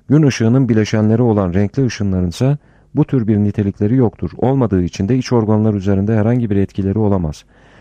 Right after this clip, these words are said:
Sözün kısası Gadiali'nin de bütün marifeti insanların bilgisizliğinden yararlanmasını bilmek, hepsi o kadar. Gardner'ın kitabının üstünden kırk yıl geçtiği için o günden bugüne renk tedavisi gibi saçmalıkların artık unutulmuş olduğunu düşünüyordum ama gene de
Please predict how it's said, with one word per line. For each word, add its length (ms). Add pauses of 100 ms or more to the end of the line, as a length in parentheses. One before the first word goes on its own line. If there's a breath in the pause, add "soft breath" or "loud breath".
Sözün 300
kısası 340
Gadiali'nin 680
de 160
bütün 180
marifeti 600 (300 soft breath)
insanların 540
bilgisizliğinden 680
yararlanmasını 840
bilmek, 360
hepsi 240
o 100
kadar. 360 (1300 loud breath)
Gardner'ın 400
kitabının 500
üstünden 500
kırk 300
yıl 140
geçtiği 380
için 280 (600 soft breath)
o 120
günden 380
bugüne 300
renk 200
tedavisi 520
gibi 140
saçmalıkların 680
artık 340
unutulmuş 500
olduğunu 360
düşünüyordum 580
ama 200
gene 320
de 160